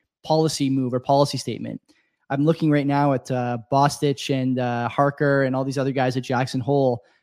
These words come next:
from the last, uh, I guess, three or four hours. And the market's responding to this stuff in a way that tells me that it's not just gonna be money printer go Burr, that a lot of people with a lot of money and the people who have the most skin in the game think that this is gonna go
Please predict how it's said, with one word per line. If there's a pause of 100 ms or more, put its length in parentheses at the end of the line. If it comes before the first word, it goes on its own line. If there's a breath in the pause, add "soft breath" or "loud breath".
(140)
from
the
last,
uh,
I
guess,
three
or
four
hours. (420)
And (100)
the
market's
responding
to
this
stuff
in
a
way
that
tells
me
that (320)
it's
not
just
gonna
be
money
printer
go
Burr,
that
a
lot
of
people
with
a
lot
of
money
and
the
people
who
have
the
most
skin
in
the
game
think
that
this
is
gonna
go